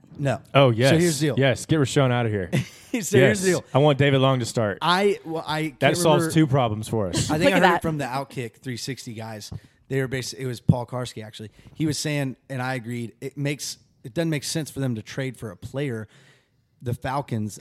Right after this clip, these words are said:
Speaker 1: I'm saying, because they're in such salary cap hell. They haven't even signed any of their rookies. They're not even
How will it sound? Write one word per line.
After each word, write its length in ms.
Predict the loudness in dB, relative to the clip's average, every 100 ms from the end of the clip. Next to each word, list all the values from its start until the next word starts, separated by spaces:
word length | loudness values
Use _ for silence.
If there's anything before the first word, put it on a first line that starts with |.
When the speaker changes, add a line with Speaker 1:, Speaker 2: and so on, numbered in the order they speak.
| -12
Speaker 1:
I'm 120 | -12
saying, 340 | -6 -6 -6
because 260 | -6 -8 -6
they're 160 | -4
in 80 | -4
such 320 | -4 -8 -6
salary 440 | -6 -4 -4 -4 -4
cap 260 | -8 -10
hell. 440 | -8 -6 -4 -6 -10 _ _
They 120 | -4
haven't 160 | -2 -2
even 160 | -4 -4
signed 320 | -6 -8 -8
any 160 | -6
of 80 | -4
their 140 | -6 -8
rookies. 420 | -10 -12 -14 -12
They're 160 | -8
not 160 | -6 -4
even 200 | -6 -6